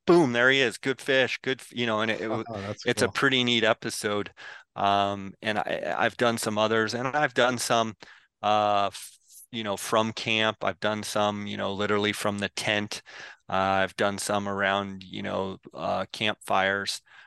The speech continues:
Speaker 1: Um, and, and so that's always fun as well. I, I'm sure if I had a little bit higher, um, I Q as far as, um, technology and such, we could get,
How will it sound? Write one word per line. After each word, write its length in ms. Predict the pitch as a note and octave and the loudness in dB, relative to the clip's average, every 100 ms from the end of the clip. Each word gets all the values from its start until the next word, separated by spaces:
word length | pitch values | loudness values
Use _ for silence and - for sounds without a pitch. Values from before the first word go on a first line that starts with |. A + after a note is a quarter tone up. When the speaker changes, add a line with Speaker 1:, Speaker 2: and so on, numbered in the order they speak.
| _ - | _ -10
Speaker 1:
Um, 720 | F#2 F#2 F#2 F#2 F2+ F#2 F#2 _ - | -6 -4 -4 -8 -10 -16 -18 _ -10
and, 320 | F#2+ G2 - | -8 -8 -10
and 200 | G2 G2 | -10 -8
so 180 | - A2 | -4 0
that's 280 | A2 A2 - | 2 2 2
always 380 | G2 G2 F#2+ - | 0 0 -6 -6
fun 280 | G#2+ G2+ | -2 -2
as 180 | G2 F2+ | -2 -6
well. 460 | F#2 F#2+ G2 G2 - - - - | -4 2 2 2 -4 -20 -20 -8
I, 220 | G2+ G2+ - | -2 0 2
I'm 180 | A2+ | 0
sure 420 | G#2+ - B2+ B2+ A#2 | 2 4 6 8 6
if 140 | - | 4
I 100 | G#2+ | 2
had 240 | G#2 A2+ | 4 4
a 40 | G#2+ | 4
little 300 | G#2+ A2+ A2+ | 2 0 0
bit 240 | A#2+ G#2+ - | 0 -4 -4
higher, 640 | - G#2 G#2+ G#2+ G#2+ G#2+ | -2 2 4 4 2 0
um, 480 | G2+ G2+ G2+ G2 F#2+ _ _ _ _ _ - | -2 -2 -4 -6 -14 _ _ _ _ _ 2
I 220 | G#2+ G#2+ | 2 2
Q 520 | - - A2 A2 G#2+ | -2 -10 -6 -4 -2
as 160 | G2 - | -2 -2
far 320 | G#2 G2+ G2+ | 2 4 4
as, 400 | G2+ G2 - - | 2 0 -4 -2
um, 340 | G2+ G2 G2 - | -2 -2 -6 -12
technology 720 | - - A2 G#2 G#2 G#2+ A2 A2 | -8 -6 2 4 4 2 0 -2
and 120 | G#2+ | -2
such, 360 | - G#2+ - | 0 0 0
we 100 | G2+ | -6
could 180 | G2 G2 | -6 -6
get, 220 | E2+ G#2 | 0 -2